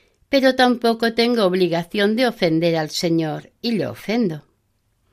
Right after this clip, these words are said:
El padre Tarín, como resultado de aquella cuaresma,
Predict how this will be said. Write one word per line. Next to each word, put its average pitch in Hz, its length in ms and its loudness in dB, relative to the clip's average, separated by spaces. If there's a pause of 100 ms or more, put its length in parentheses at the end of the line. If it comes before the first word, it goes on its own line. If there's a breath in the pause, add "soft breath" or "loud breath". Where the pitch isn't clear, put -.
(1300)
El 220 200 -2
padre 214 320 4
Tarín, 233 580 0
como 226 260 2
resultado 226 760 -2
de 277 120 0
aquella 190 480 0
cuaresma, 202 640 -2